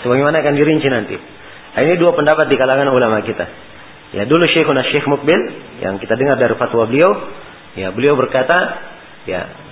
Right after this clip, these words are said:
kata beliau, "Zahir dia tetap sentuh saja, dia cium. Dan dosanya ditanggung oleh orang yang menuang minyak wangi di situ."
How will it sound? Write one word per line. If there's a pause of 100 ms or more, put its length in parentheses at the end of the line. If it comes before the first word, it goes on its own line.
(140)
kata
beliau,
"Zahir
dia
tetap
sentuh
saja,
dia
cium. (560)
Dan
dosanya
ditanggung
oleh
orang
yang
menuang
minyak
wangi
di
situ."